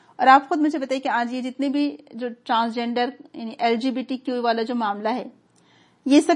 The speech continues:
کس پر based ہے اور یہ کس کی چال ہے، کس کا دھوکہ ہے؟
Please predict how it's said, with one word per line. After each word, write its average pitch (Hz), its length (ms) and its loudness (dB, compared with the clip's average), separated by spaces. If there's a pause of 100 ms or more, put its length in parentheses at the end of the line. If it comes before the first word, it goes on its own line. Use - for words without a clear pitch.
کس 294 200 4
پر 294 100 8
based 220 440 6
ہے 202 140 -4 (340)
اور 254 120 -2
یہ 277 80 2
کس 294 240 0
کی 311 160 2
چال 254 320 6
ہے، 269 180 2
کس 285 160 -2
کا 285 120 2
دھوکہ 254 300 2
ہے؟ 311 260 2